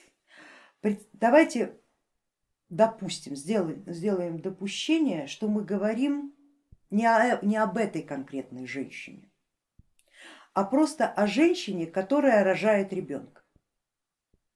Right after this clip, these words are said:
В конце концов, вашей матерью могла быть любая другая женщина.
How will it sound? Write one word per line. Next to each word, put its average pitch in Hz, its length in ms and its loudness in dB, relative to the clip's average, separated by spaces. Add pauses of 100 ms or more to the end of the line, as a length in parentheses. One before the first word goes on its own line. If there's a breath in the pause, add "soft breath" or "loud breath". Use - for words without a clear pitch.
(3250 soft breath)
В - 60 -20
конце 262 280 2
концов, 277 640 0 (160)
вашей 247 340 0
матерью 233 380 0
могла 208 280 2
быть 196 180 -4
любая 185 320 2
другая 151 340 -6
женщина. - 480 -20